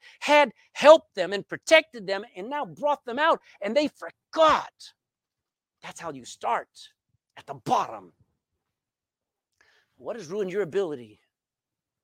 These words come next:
Make sure it's not idolatry like it was the Israelites. The work of your hands. I heard somebody say this. I'd never known this.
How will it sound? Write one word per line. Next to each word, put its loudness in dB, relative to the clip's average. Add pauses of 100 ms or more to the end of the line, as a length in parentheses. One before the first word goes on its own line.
(1600)
Make -20
sure -10
it's -10
not -8
idolatry -4
like -16
it -20
was -18
the -20
Israelites. -20 (1500)
The -20
work -6
of -14
your -8
hands. -18 (800)
I -18
heard -8
somebody -2
say -4
this. -12
I'd 2
never 0
known 0
this. -10